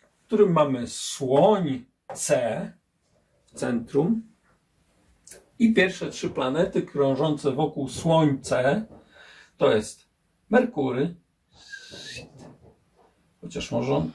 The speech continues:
może on w drugą stronę się kręci, jeden pies, nieważne, Wenus, te niebieskie kręgi, to znaczy ten duży niebieski krąg,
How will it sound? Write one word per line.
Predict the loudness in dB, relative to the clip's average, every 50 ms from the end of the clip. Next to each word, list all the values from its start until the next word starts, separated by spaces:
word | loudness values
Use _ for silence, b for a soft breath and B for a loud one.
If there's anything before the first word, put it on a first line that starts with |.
| B B B B B B B _ _ _ _ -10
może | -4 0 0
on | 0
w | 2
drugą | 4 4 6 6 6 4 2
stronę | 0 -6 -4 -4 -4 -4 -4 -6
się | -8 -10 -16
kręci, | -14 -12 -12 -12 -14 -16 -20 -20 -20 -20 _ -20 -18 -12 -8
jeden | -4 0 2 2 2 2 0 -2 -4
pies, | -6 -8 -8 -8 -8 -6
nieważne, | -4 -4 -2 -2 -4 -6 -6 -14 -20 -20 -20 -20 -20 B B B B B B B -12 -6
Wenus, | 0 2 2 2 2 2 0 0 -2 -2 -4 -6 -14 -18 _ -20 _ _ _ _ _ _ -14 -14 -12 -12 -12 -14 -16 -18 _ _ _ _ _ _ b b b b b b b b -20 -10 -2
te | 0 2 2
niebieskie | 4 4 2 4 4 4 4 2 -4 -8 -8 -8
kręgi, | -4 0 0 2 2 2 0 -2 -2 -2 -2 -2 -2 -4 -6 _ _ _ _ _ _ _ _ _ _ -6
to | -4
znaczy | -4 -4 -4 -6 -10 -4
ten | -2 -2 0 0
duży | 0 0 0 0 0 0 0
niebieski | 0 0 0 -2 -4 -6 -8 -10 -12 -12 -12
krąg, | -8 -6 -4 -4 -4 -2 -2 -4 -6 -8